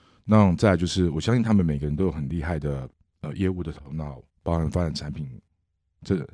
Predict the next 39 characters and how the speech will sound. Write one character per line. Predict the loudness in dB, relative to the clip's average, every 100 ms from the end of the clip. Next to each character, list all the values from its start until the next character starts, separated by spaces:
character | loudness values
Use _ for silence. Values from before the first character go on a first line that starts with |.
| -10
这 | 0 2 2
方 | 0 0
面。 | 0 0
但 | 0
是 | 0
问 | 2 2
题 | 0
是， | -4 -6 _ _ _ -4
公 | 0 2
司 | 0
的 |
治 | -2 -4
理 | -6 -6
啊， | -8 -8
包 | -2 -2
含， | 0 -4 -6 -12 -8
呃， | -8
主 | -6
管 | -6
机 | -6
关 | -8 -4
这 |
边 | -4
给 | -4
的 | -6
压 | -4 -2 0
力， | 0 -2 -12 _
还 | -4
有 | -2
我 | -2
们 | -2
这 | 2
边 | 2
要 |
合 | 2 0
规 | 2 2
的 |
一 | 0
些 | -2 -2